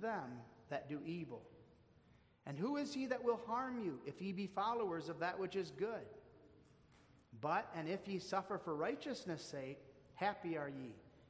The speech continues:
and be not afraid of their terror, neither be troubled. But sanctify the Lord God in your hearts, and be ready always to give an answer to every man that asketh you a reason of the hope that is in you,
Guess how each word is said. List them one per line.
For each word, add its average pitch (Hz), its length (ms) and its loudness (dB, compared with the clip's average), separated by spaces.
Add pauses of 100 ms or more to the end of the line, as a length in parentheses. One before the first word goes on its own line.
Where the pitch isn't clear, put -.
and 135 120 -4
be 175 140 4
not 220 180 6
afraid 240 460 2
of 135 100 -4
their 185 180 2 (180)
terror, 208 380 -2 (480)
neither 214 260 2
be 214 140 -2
troubled. 156 480 -2 (720)
But 131 140 -6
sanctify 214 800 2
the 196 80 0
Lord 190 360 2
God 180 300 4
in 170 140 -2
your 170 200 0
hearts, - 500 -8 (360)
and 143 100 -2
be 160 120 6
ready 196 280 4
always 208 600 2
to 143 60 -8
give 175 180 0
an 214 80 0
answer 226 480 0
to 147 160 -2
every 208 220 2
man 226 260 0
that 220 140 4
asketh 220 500 -2
you 214 160 2
a 208 60 4
reason 156 580 -4 (380)
of 127 120 -2
the 131 80 -4
hope - 480 -2
that 147 140 0
is 147 140 -4
in 156 180 -2
you, 123 120 -8